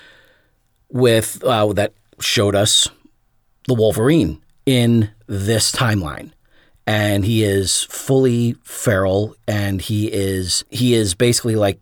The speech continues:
behind this wall, and we see him with this big helmet on and everything, and dealing with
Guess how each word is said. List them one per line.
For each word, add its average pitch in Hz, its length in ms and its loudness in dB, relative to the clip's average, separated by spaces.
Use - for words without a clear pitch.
behind 110 720 -2
this 104 260 -4
wall, 92 560 0
and 107 320 2
we 104 140 0
see 123 320 0
him 95 480 0
with 110 240 0
this - 400 2
big 107 380 -2
helmet 117 320 2
on 110 160 0
and 107 100 0
everything, 104 440 -2
and 87 180 -4
dealing 131 480 2
with 113 680 -2